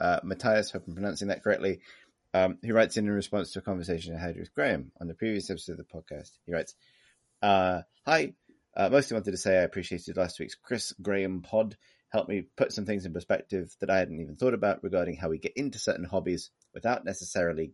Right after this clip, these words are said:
guiding ourselves towards them, especially as children. As an adult, it's far more plausible to suddenly decide to get into telescopes and find yourself cohabiting with a big tube you wheel outside twice a year. As a child, you often take what you can get.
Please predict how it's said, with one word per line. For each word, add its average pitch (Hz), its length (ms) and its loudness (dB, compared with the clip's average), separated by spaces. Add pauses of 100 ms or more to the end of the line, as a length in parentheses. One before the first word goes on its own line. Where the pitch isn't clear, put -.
guiding 90 340 0
ourselves 80 520 -4
towards 90 440 -2
them, 65 220 -10
especially 85 460 -4
as 80 120 -10
children. 101 460 -4 (520)
As 113 180 0
an - 120 -4
adult, 123 400 2 (260)
it's - 160 -10
far 113 200 4
more 98 160 0
plausible 131 460 0
to - 100 -12
suddenly 90 340 -4
decide 85 400 -2
to - 80 -18
get - 120 -4
into - 180 -12
telescopes - 640 -2
and 80 120 -12
find 82 240 -4
yourself 82 320 -4
cohabiting 85 640 -4
with 73 100 -10
a - 60 -6
big 82 320 -2
tube 139 420 -2
you 90 120 -2
wheel 80 200 2
outside 78 320 -4
twice 78 300 -6
a 78 40 -8
year. 78 220 -2
As 76 140 -8
a 78 60 -14
child, 110 480 0 (300)
you 98 100 -2
often 92 180 -2
take 85 240 -4
what 85 100 -6
you 67 160 -12
can 82 140 -14
get. - 240 0